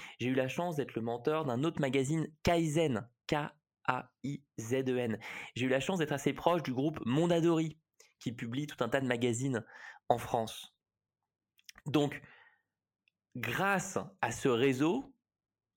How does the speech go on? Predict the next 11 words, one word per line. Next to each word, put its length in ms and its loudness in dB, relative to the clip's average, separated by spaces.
je 160 0
peux 220 0
savoir 920 0
ce 120 -10
qui 140 -2
marche 200 2
et 40 2
ce 80 -6
qui 80 0
marche 240 0
pas. 240 -4